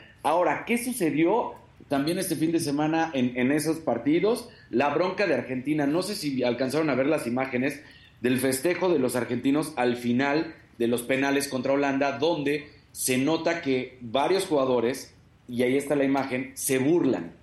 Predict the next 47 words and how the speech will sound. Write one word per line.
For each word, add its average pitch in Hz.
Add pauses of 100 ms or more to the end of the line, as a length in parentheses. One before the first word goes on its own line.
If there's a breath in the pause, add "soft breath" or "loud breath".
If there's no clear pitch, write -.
(320 soft breath)
Se -
burlan 165
de 135
los 120
argentinos. 143
La 123
misma 151
fifa 147
en 123
el 113
Fair 143
Play 139
lo 120
está 123
investigando. 135 (300)
Este 160
festejo 147
de 127
Lionel 123
Messi 143
directo 127
a 113
Louis 131
van 117
Gaal, 131 (200 loud breath)
haciendo 139
la 120
seña 139
de, 113
como 117
era 135
conocido, 123 (460 loud breath)
Riquelme, 143
Topollillo, 131
porque 113
se 107
ponía, 123
pues, 104
las 104
manos 123
a 107
las 101
orejas 113
de 104
"No 117
te 135
escucho". 156